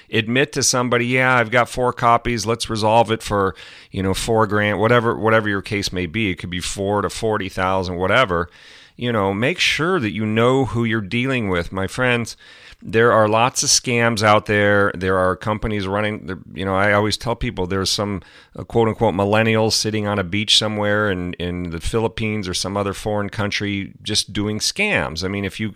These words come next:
if you really allow your imagination to flow,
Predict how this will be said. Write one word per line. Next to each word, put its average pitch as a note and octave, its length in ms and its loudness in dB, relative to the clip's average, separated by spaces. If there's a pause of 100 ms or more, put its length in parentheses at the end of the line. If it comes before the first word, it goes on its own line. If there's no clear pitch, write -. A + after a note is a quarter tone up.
if G2 180 -6
you G2+ 240 -2
really C#3 380 0 (160)
allow G#2+ 260 4
your G#2+ 160 2
imagination G2 720 0
to - 120 -8
flow, F#2 500 0